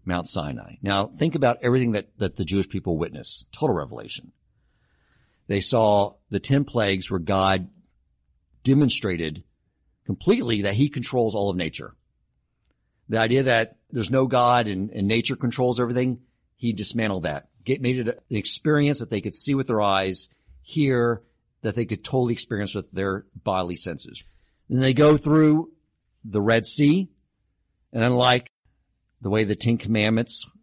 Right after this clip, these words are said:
with Charlton Heston described it, if you read the Midrash, it wasn't the water split up.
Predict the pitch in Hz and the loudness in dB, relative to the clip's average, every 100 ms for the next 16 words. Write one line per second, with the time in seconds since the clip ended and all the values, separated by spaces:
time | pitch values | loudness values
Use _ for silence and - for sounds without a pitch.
0 | _ _ _ - 98 - 101 104 85 98 | _ _ _ -2 -2 0 0 0 0 -2
1 | 107 117 110 104 - 123 110 107 117 127 | 0 0 -2 -2 -4 0 0 2 0 0
2 | - _ _ _ _ _ - 98 107 95 | -6 _ _ _ _ _ -12 -6 -4 -2
3 | 107 143 135 127 120 - - _ _ _ | 0 2 2 2 2 -2 -10 _ _ _
4 | _ _ - 104 110 107 104 98 - 90 | _ _ -10 -8 -6 -4 -2 -4 -6 -6
5 | 113 143 135 | 0 0 -2